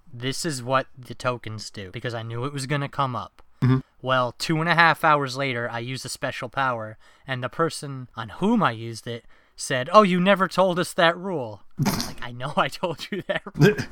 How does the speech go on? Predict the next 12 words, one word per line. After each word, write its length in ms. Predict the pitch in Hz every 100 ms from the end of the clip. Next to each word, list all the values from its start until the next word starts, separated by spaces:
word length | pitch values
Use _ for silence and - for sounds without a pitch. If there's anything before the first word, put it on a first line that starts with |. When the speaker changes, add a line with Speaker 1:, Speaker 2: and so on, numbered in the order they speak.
| - - _ -
Speaker 2:
You 60 | 147
should, 160 | 170
like, 180 | 151 131
write 200 | 131 127
it 80 | 113
Speaker 1:
But 60 | 107
Speaker 2:
down 180 | 107
Speaker 1:
it 40 | 107
Speaker 2:
next 220 | 95 -
Speaker 1:
happened. 240 | 110 107 104
Speaker 2:
time. 440 | - - - 135
Notebook. 560 | 170 208 170 135 -